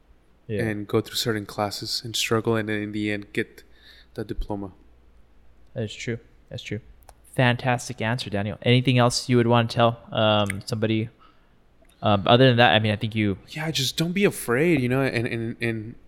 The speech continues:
Speaker 2: or don't be afraid to be afraid. <laughs>
Speaker 1: Yeah, don't be
Speaker 2: Because
Speaker 1: afraid to be
Speaker 2: don't
Speaker 1: in the shit where
Speaker 2: Exactly.
Speaker 1: you're like,
Speaker 2: It's
Speaker 1: "I
Speaker 2: like
Speaker 1: don't know what I'm doing."
Speaker 2: every, exactly. Everyone,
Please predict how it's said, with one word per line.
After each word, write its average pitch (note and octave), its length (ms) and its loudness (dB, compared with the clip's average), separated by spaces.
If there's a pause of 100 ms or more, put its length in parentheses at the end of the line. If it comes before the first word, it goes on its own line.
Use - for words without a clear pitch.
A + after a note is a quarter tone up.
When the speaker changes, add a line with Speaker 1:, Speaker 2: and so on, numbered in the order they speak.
(140)
Speaker 2:
or A#2+ 140 -2
don't A#2 220 -2
be E3 100 0
afraid D3 300 2
to C3+ 80 -10
be C3 100 -2
afraid. A2+ 380 2 (160)
<laughs> - 140 2 (720)
Speaker 1:
Yeah, F#2 320 4
don't A2 140 2
be A#2+ 60 6
Speaker 2:
Because A#2 120 8
Speaker 1:
afraid A#2 180 4
to A2 100 4
be G#2+ 320 2
Speaker 2:
don't B2 200 0
Speaker 1:
in C#3+ 220 6
the B2 80 4
shit - 440 2
where C3 100 -2
Speaker 2:
Exactly. A2+ 340 6
Speaker 1:
you're A2+ 80 6
like, G#2+ 220 6
Speaker 2:
It's A#2 200 -2
Speaker 1:
"I A2+ 40 6
Speaker 2:
like A#2 80 4
Speaker 1:
don't A#2 100 6
know A2+ 100 6
what A2+ 120 6
I'm G#2 80 0
doing." F#2+ 340 -4
Speaker 2:
every, B2+ 340 2
exactly. C3+ 600 2
Everyone, C#3 540 2